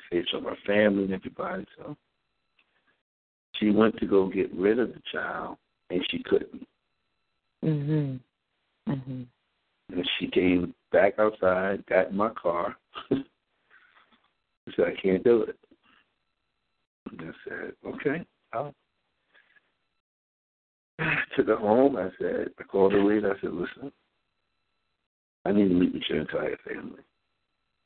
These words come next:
Speaker 1: And after I meet with your family, I'm going to think about what's next,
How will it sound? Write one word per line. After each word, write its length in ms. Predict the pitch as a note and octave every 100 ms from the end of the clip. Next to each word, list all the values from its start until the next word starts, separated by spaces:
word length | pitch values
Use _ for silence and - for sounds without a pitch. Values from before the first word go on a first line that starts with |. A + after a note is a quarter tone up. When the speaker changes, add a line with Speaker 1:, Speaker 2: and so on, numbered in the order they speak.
| _ _ _ _ _ _ _
Speaker 1:
And 460 | D#2+ D#2+ D#2+ - - _ E2
after 260 | E2+ E2+
I 20 | E2+
meet 160 | F2+
with 100 | D#2 E2
your 260 | - E2
family, 340 | E2+ E2 E2 E2+ _
I'm 180 | - E2
going 360 | - - E3+ D#2+ - -
to 200 | E3+ D3 - _ _ _ _ _ _ _ _ _ _ _ _ _ _ _ _ _ -
think 160 | G2 F2
about 280 | F2 E2+
what's 160 | E2 E2 -
next, 240 | E2 D#2